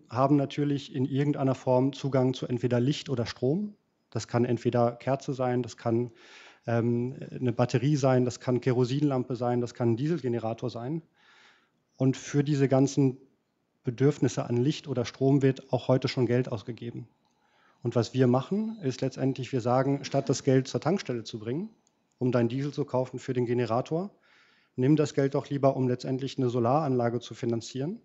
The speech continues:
die nach drei Jahren auch dem Kunden gehört. Und das ist also ein klassisches Substitutionsmodell. Und weil eben Herr Mofor sagte, dass es irgendwann sich rechnen wird, ich glaube, der Punkt ist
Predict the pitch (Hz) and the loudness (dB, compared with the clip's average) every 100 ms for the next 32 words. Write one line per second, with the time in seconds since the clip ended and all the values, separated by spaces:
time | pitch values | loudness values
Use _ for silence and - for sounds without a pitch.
0 | - 120 113 - 120 120 123 127 127 123 | -4 -2 -2 2 4 6 4 4 2 -2
1 | - - 113 117 127 120 113 101 139 214 | -6 -4 -4 -2 -4 -4 -6 -4 -4 -6
2 | - _ _ - - - - 131 120 113 | -14 _ _ -20 -20 -20 -8 0 0 0
3 | 147 139 127 123 135 147 120 135 139 - | -2 0 0 0 0 0 -2 -4 -4 -4
4 | 139 - 120 131 156 - 113 113 120 113 | -4 -4 -2 2 2 2 -4 -4 -8 -12
5 | - _ _ - - - - 127 127 139 | -16 _ _ -20 -20 -10 -2 4 4 6
6 | 139 147 143 123 131 131 127 131 135 123 | 6 8 6 4 0 0 -2 0 2 4
7 | 131 131 127 127 131 - 143 143 139 131 | 4 4 2 2 0 -4 0 2 2 4
8 | 127 127 131 - - _ _ - _ 117 | 4 4 0 -2 -10 _ _ -20 _ 0
9 | 143 - 131 113 113 117 - _ _ _ | 2 2 2 2 -4 -8 -14 _ _ _
10 | - 123 123 131 135 123 135 135 143 - | -10 -2 4 6 6 4 2 0 -2 -8